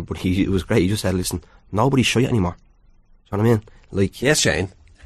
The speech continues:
Speaker 1: do you know, like, no one is in terms of systems. Like, it, you're coming up against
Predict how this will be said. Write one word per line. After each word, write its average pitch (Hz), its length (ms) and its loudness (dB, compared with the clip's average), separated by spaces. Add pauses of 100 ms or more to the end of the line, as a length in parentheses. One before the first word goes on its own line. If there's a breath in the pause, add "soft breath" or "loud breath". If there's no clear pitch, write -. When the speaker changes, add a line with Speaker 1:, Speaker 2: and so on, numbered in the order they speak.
Speaker 1:
do 110 100 -2
you 107 60 2
know, 117 100 4
like, - 300 0
no 117 220 4
one 127 140 6
is 120 220 6
in 120 160 2
terms 110 220 -2
of 107 80 -8
systems. 117 400 -4
Like, 98 180 -6
it, 90 240 -12
you're 98 140 -4
coming 120 260 0
up 127 120 -2
against 104 380 -4